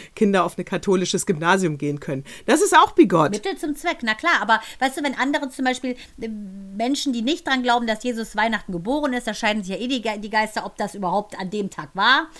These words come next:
Speaker 2: Ähm, dann aber, äh, überall Lichter machen oder, äh, Laternenumzüge, das finde ich völlig egal, weil es was Positives ist. Alles, finde ich, wo Licht in die Welt kommt, begrüße ich.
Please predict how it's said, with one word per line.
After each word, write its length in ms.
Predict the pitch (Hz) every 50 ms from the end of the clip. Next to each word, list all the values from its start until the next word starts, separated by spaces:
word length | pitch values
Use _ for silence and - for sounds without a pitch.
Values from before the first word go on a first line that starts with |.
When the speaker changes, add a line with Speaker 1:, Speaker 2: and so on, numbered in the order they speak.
| - - - - -
Speaker 2:
Ähm, 320 | - 233 233 233 233 226 - - -
dann 180 | - 247 254 247
aber, 380 | 226 214 220 208 208 208 208 202 - - -
äh, 240 | 196 196 190 190 202 185 - - - -
überall 300 | 254 214 233 220 214 220
Lichter 320 | 226 277 320 - - 403 359
machen 320 | 320 302 294 302 269 240
oder, 300 | 254 233 233 233 202 190
äh, 560 | 202 196 190 196 180 185 - 180 170 - 196 180
Laternenumzüge, 1160 | 202 190 196 - - 247 262 311 349 311 269 269 277 254 - - 277 269 240 254 247 247 247 - - - -
das 140 | 220 220 -
finde 320 | 247 254 - 359 339 330
ich 100 | 320 -
völlig 300 | - 320 349 370 - -
egal, 300 | 294 240 254 269 302 277
weil 80 | 277 269
es 60 | 285
was 140 | 269 - -
Positives 640 | - 269 294 320 277 262 - 220 196 180 180 170
ist. 140 | 165 165 - - - - - -
Alles, 340 | 226 285 320 349 - -
finde 240 | - 330 302 269 277
ich, 200 | 277 254 - - - - - -
wo 100 | 233 254
Licht 320 | 247 294 349 349 - -
in 100 | 226 240
die 120 | 247 233 220
Welt 280 | 233 247 302 285 -
kommt, 220 | - 285 285 277 -
begrüße 460 | 277 240 - 214 226 180 - - 127
ich. 160 | - -